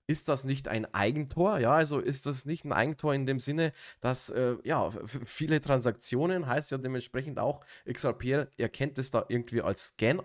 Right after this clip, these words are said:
äh, als Scam an und drückt die Transaktionen in, in das nächste Hauptbuch und somit entsteht eine Schlange und die Fees steigen halt in die Höhe. Und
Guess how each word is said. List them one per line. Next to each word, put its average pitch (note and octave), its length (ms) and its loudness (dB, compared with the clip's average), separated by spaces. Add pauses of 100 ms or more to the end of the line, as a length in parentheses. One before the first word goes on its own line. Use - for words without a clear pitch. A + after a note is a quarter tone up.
(140)
äh, A#2+ 180 -4
als - 280 -4
Scam D3 440 2
an E3+ 300 0 (360)
und C3+ 240 4
drückt - 280 2
die E3+ 140 2
Transaktionen D#3 920 0
in, C#3+ 340 0
in C3 140 0
das A#2+ 200 -4
nächste C3 460 -2
Hauptbuch F3+ 640 0 (220)
und B2 120 -2
somit F3+ 300 2
entsteht C#3 340 -2
eine A#2+ 200 0
Schlange D3 640 2 (220)
und C3+ 180 2
die C3+ 80 4
Fees F#3 320 0
steigen D3 380 2
halt C#3 180 4
in C#3 80 -2
die A#2 140 0
Höhe. D#3+ 340 2 (240)
Und A2+ 160 -4